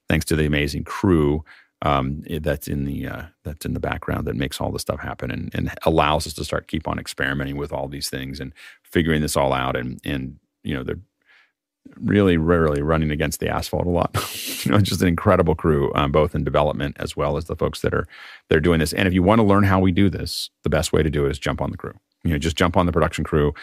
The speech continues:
You can contact Josh Kaufman. Um, we have things that you can fill out to jump in. We're doing, um, we are doing,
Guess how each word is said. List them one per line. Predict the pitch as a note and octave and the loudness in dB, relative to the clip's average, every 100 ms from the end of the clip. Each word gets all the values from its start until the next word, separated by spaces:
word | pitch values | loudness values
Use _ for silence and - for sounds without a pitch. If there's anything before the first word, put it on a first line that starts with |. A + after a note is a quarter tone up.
| - - | -16 -4
You | C2+ | -2
can | D#2 | 0
contact | E2 D#2 D#2 | 0 2 0
Josh | D#2+ D2+ | 0 -2
Kaufman. | - D#2+ C#2+ E2 C#2+ C#2+ C2+ | 0 0 0 0 0 -2 -2
Um, | C#2+ D2 | -2 -2
we | D2+ | -2
have | C#2+ C2+ | -4 -6
things | - E2 D#2+ | -2 -2 0
that | |
you | D#2 | -2
can | D#2 | -4
fill | - D2+ | -2 0
out | C#2 D2+ | 0 -2
to | D#2 | -6
jump | C#2 D2 D2 | -4 -4 -2
in. | D2 D2 | -2 -2
We're | |
doing, | C#2+ D#2+ D2+ C#2+ - - - _ | 0 0 0 -2 -4 -14 -20 _
um, | - C#2+ C2+ B1+ G1+ - | 0 2 2 0 -4 -4
we | F2 | 0
are | D2+ | 2
doing, | C#2+ E2 F2 F2 E2 D#2 D2+ C#2+ | 0 2 2 4 4 2 0 -4